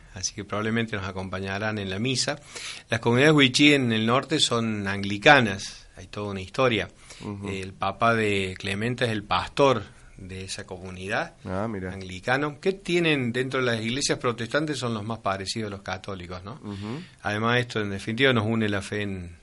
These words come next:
Speaker 1: en Jesús. Este, así que bueno, eh, supongo nos van a acompañar en la, la misa del Día de la Madre. Este, pues tenemos un fin de semana muy, muy especial, también con la misa en el cementerio.
Speaker 2: Ujú.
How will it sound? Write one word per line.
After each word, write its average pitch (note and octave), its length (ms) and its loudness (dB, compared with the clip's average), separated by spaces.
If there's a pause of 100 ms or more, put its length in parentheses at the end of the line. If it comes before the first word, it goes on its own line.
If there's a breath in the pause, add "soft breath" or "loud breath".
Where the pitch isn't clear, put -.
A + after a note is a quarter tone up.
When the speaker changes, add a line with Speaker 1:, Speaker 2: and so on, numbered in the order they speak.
Speaker 1:
en G2+ 160 -10
Jesús. B2 640 0 (540 soft breath)
Este, F#2+ 760 -8 (380 soft breath)
así B2 220 2
que D#3 60 6
bueno, C3+ 320 8 (140)
eh, A#2 400 2
supongo C#3+ 380 6
nos B2 140 6
van C3 140 6
a C3 40 8
acompañar A#2 580 2
en A#2 120 2
la, G2 200 -2
la G2 140 -8
misa B2 300 0
del G#2+ 80 -2
Día A#2 160 0
de A2 60 0
la A2 100 0
Madre. C3 500 0 (500 soft breath)
Este, G#2 300 -6
pues G2+ 100 -6
tenemos A#2+ 260 0
un A2+ 60 0
fin A2+ 160 -2
de A2 80 -2
semana G#2+ 720 -2
muy, G2+ 360 -8
muy G2+ 280 -6
especial, G#2 500 -2
también A2+ 300 0
con G#2 100 -4
la G2+ 80 -4
misa A2 300 -2
en F#2+ 60 -6
el F#2 200 -10
cementerio. C3+ 720 -6
Speaker 2:
Ujú. A2 420 -8